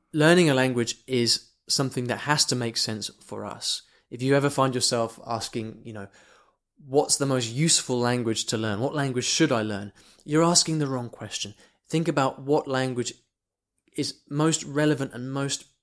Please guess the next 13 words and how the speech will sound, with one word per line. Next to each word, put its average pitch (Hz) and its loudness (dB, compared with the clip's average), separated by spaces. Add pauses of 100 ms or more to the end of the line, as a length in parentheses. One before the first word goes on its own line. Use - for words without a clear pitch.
interesting, 156 -4
most 139 0
passionate 143 -4
for 135 -4
you 135 4 (200)
right 123 -4
now, 110 -2
and 113 -8
how 151 2
can 156 0
you 135 -2
integrate 117 -6
it - -10